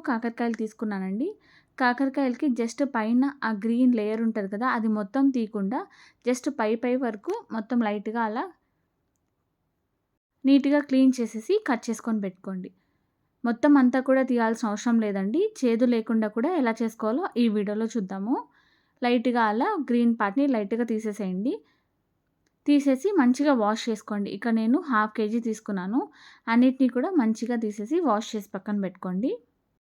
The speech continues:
వాష్ చేసి పక్కన పెట్టుకున్న తర్వాత దాన్ని మధ్యలో కట్ చేసుకోండి. ఒకవేళ గనుక మనకి అందులో ఉన్న గింజలు బాగా ముదురువైతే గింజలు తీసేసేయండి. లేదు, లేతగానే ఉన్నాయి అనుకుంటే గింజలు కూడా వేసుకోవచ్చు,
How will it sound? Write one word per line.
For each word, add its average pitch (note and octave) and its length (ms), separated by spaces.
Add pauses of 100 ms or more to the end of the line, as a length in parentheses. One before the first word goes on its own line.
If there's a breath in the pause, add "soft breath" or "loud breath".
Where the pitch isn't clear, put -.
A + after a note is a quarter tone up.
(280)
వాష్ A#3+ 280
చేసి C4+ 180 (100)
పక్కన C4 280
పెట్టుకున్న A#3 320 (100)
తర్వాత G3+ 280 (200)
దాన్ని C4 280
మధ్యలో B3+ 300 (100)
కట్ A3+ 200
చేసుకోండి. G#3+ 440 (460 soft breath)
ఒకవేళ B3+ 360 (100)
గనుక A#3 240 (120)
మనకి A3 320 (240)
అందులో A#3 320
ఉన్న A3+ 100 (140)
గింజలు G#3+ 420 (520 soft breath)
బాగా A#3+ 240 (100)
ముదురువైతే B3 540 (100)
గింజలు B3+ 360
తీసేసేయండి. G3 560 (500 soft breath)
లేదు, B3+ 240 (140)
లేతగానే B3 480
ఉన్నాయి A#3 340
అనుకుంటే A3 360 (140)
గింజలు A3+ 360
కూడా A#3+ 200
వేసుకోవచ్చు, G3+ 520